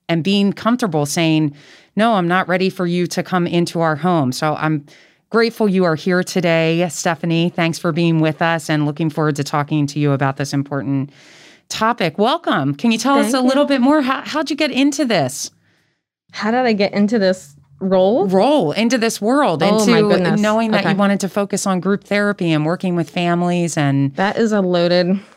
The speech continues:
Speaker 2: question. That might be another session.
Speaker 1: <laughs>
Speaker 2: However, I love my story because I had a early pregnancy loss,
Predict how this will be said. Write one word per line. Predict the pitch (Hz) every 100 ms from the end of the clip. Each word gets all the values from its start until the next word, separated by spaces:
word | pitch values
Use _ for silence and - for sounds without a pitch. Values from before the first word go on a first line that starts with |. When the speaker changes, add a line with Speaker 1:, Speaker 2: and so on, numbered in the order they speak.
| _
Speaker 2:
question. | - 190 185 190 170
That | 170
might | - 180
be | 175 175
another | 175 175 175
session. | - 190 196 180 160 285
Speaker 1:
<laughs> | - - - 240 - _ _
Speaker 2:
However, | - 214 190 190 160 151 175 - -
I | 185
love | 180 196 185
my | 170 165
story | - 156 147 160 170 _
because | 185 180 165 160 - _ _ - - _ _ _
I | 196 196 208 233 240 226
had | - 202 175 175 180 -
a | 170 165 165 165 175 - _ _ _ _ _ _ _ _ -
early | 190 202
pregnancy | - 208 175 196 180
loss, | 147 147 220 -